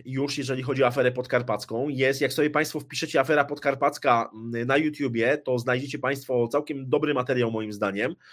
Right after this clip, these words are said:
e, na ten temat. E, natomiast musimy sobie zdawać sprawę, że spora część zeznań, e, oficerów Centralnego Biura Śledczego Poli-, Policji, e, są zeznaniami niejawnymi,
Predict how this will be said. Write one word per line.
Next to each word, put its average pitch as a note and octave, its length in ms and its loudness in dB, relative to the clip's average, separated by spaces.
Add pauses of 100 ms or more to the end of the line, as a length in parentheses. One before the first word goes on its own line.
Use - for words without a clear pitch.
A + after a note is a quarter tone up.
(280)
e, G#2+ 140 0
na B2+ 100 6
ten C3 200 -2
temat. A2 440 2 (280)
E, G#2 160 2
natomiast D3 500 2
musimy D3+ 280 -4
sobie D#3+ 180 0
zdawać D3 280 2
sprawę, D#3 320 4
że D3 280 4 (400)
spora F3 540 6
część C3 520 -2
zeznań, B2 600 6 (380)
e, B2 140 -8
oficerów C#3+ 520 2
Centralnego C#3+ 520 0
Biura C#3+ 200 2
Śledczego C#3+ 420 -2
Poli-, B2+ 320 0 (200)
Policji, C#3+ 500 -6 (300)
e, A2+ 80 -6
są D#3+ 260 0
zeznaniami C#3 640 2
niejawnymi, D3+ 760 4